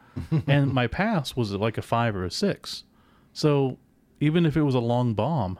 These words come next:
Speaker 2: I would have gotten it. It was no big deal. So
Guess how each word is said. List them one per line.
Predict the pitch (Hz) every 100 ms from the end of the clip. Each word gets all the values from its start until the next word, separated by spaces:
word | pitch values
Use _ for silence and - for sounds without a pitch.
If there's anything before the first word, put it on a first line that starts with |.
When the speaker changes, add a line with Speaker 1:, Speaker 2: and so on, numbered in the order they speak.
| -
Speaker 2:
I | 120
would | 120 117 113
have | 98
gotten | 120 151 101
it. | - - - -
It |
was | 131
no | 127 104
big | 87
deal. | 120 190 175 - _ _ - _ _ _ _ _
So | - 139 131